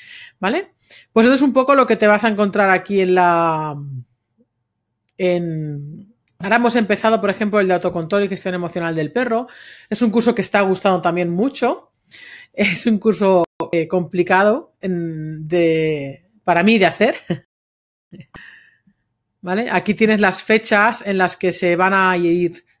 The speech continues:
activando las lecciones, los cursos que están activos, que se están, eh, subiendo. Te pongo aquí las fechas de la, cada una de las lecciones. Entonces tienes, por ejemplo, la introducción al mundo de autocontrol, gestión emocional,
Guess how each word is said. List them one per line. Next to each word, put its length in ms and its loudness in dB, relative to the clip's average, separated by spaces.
activando 540 2
las 140 -2
lecciones, 600 -4
los 140 -8
cursos 220 -8
que 60 -14
están 200 -2
activos, 420 -2
que 140 -8
se 60 -8
están, 360 -2
eh, 320 0
subiendo. 680 0
Te 120 -2
pongo 180 0
aquí 180 0
las 180 2
fechas 560 -4
de 180 2
la, 260 2
cada 180 4
una 100 0
de 60 2
las 180 0
lecciones. 560 -6
Entonces 320 -6
tienes, 160 -4
por 140 -2
ejemplo, 340 -4
la 80 4
introducción 500 0
al 120 0
mundo 180 -2
de 60 2
autocontrol, 400 -4
gestión 240 -8
emocional, 580 0